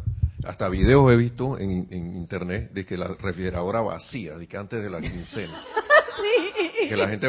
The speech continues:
Speaker 1: rebuscando, porque, porque, eh, le, te, a uno, a uno le gusta hacer eso para que los demás vean que, "Mira, ve,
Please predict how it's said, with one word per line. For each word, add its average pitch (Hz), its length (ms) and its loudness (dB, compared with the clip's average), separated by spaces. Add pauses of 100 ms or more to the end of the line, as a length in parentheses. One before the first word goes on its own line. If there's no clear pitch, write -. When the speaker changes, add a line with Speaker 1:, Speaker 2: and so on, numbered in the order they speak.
Speaker 1:
rebuscando, 98 680 -4
porque, 101 440 -6
porque, 98 500 -4
eh, 95 60 -8 (240)
le, 98 200 -2
te, 101 480 -4
a 101 100 -4
uno, 120 540 -2 (240)
a 95 80 -2
uno 123 400 -2
le 92 160 0
gusta 110 600 0
hacer 104 380 -2
eso 107 360 -2 (540)
para 98 220 2
que 95 80 -4
los 95 100 2
demás 104 240 2
vean 113 280 0
que, 90 120 -6
"Mira, 95 300 -2
ve, 107 220 -2